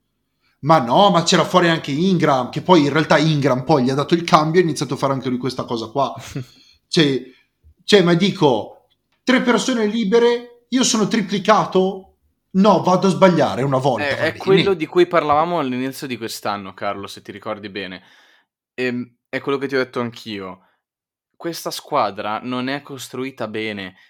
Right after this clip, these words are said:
Speaker 3: Cioè, se tu hai due giocatori come Brandon Ingram, che è un king del mid-range, perché alla fine è, è un Kevin Durant due punto zero senza il tiro da tre.
Speaker 2: Beh.
Speaker 3: E,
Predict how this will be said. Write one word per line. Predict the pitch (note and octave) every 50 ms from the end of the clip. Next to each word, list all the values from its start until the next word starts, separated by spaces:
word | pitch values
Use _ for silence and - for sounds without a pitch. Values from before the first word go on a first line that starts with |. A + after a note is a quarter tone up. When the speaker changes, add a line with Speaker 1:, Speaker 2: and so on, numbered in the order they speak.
| _ _
Speaker 3:
Cioè, | - - B2+ A#2
se | A#2 - C#3 C3
tu | - G3
hai | G#3+ G3 D#3
due | C3 D#3 F3 G3 F3
giocatori | - C#3+ C3+ - C#3 B2 - D#3 D#3 D3 -
come | - B2 A2+ G#2+ G2+
Brandon | G#2+ B2 C#3+ D3+ C3+ A#2+ A2 A2+
Ingram, | A#2 A#2+ B2 A#2+ A#2+ A#2+ A#2+ A#2+ A#2+ A#2+
che | - - A#2 G#2+
è |
un | G#2+ G#2+ G#2+ G#2 G2+ G#2
king | G#2 - - C3 C3+ C3+ C3+ B2 B2+
del | A2 A2 G#2
mid-range, | G#2 G#2 G#2+ G2+ G#2+ G#2 G2+ F#2+ F2+ F2+ F2+ F#2+ F#2 G2+ G#2+ A#2 A#2+ _ _ -
perché | - A2 G2+ G#2+
alla | F#2+ F#2+
fine | - A#2 A2+ G#2+ G2+ F2+ -
è, | - F#2+ F#2+ F#2+ -
è | - G2
un | G#2 G2+ G2+ G2+
Kevin | - - A#2 G#2+ G#2+ G#2 G#2
Durant | G#2 G2+ G2+ G#2 G#2 G#2 G#2+
due | G#2 G#2 G#2
punto | F#2+ - G#2 G2+ G2 G#2 G2 G2
zero | G#2 G2+ F#2+ F#2 F2+ F#2+ G2+
senza | - - F#2 G2 - G2
il | F#2 F#2+
tiro | - G2+ F#2 F#2
da | F2+ F#2
tre. | F#2 - F2+ F2+ F2+ E2 - - _ _ _ _ _ _ _ _ _ _ _ _ _ _
Speaker 2:
Beh. | - - - - - _ _ _ _ _ _
Speaker 3:
E, | - B2 B2 A#2+ - -